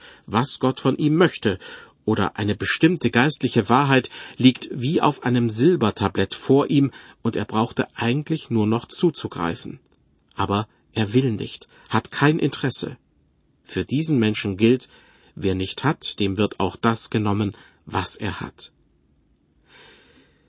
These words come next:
Lassen Sie mich an dieser Stelle noch einmal ganz kurz an den Anfang der Sendung zurückkehren. Da hatte ich gesagt, dass die Gleichnisse in Kapitel dreizehn darüber Auskunft geben, wie es mit dem Reich Gottes weitergeht,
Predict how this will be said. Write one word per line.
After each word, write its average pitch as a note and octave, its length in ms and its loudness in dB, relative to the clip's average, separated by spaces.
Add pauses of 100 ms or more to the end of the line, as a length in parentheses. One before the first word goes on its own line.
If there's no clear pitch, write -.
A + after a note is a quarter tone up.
(260)
Lassen E3+ 300 2
Sie E3+ 100 4
mich D3+ 220 0
an B2 100 0
dieser C#3 240 4
Stelle A#2+ 440 2 (100)
noch G#2 220 0
einmal G2+ 340 0
ganz A2+ 280 -2
kurz - 440 0
an A2+ 120 -4
den A#2+ 180 0 (100)
Anfang A2 500 -2
der G2+ 120 -2
Sendung G2+ 440 -2
zurückkehren. F#2+ 800 -4 (640)
Da A#2 160 4
hatte F3 180 2
ich E3+ 160 0
gesagt, C3 420 0 (280)
dass A#2 120 -2
die A#2+ 120 -4
Gleichnisse E3+ 540 2
in C3 160 -2
Kapitel A#2+ 420 -2
dreizehn A2+ 580 0
darüber A#2 580 0
Auskunft G#2+ 600 -4
geben, C#3 360 2 (340)
wie A2 120 0
es B2 200 0
mit C3+ 100 0
dem C#3+ 140 2
Reich G2+ 320 0
Gottes G#2+ 440 -2
weitergeht, G2 840 -2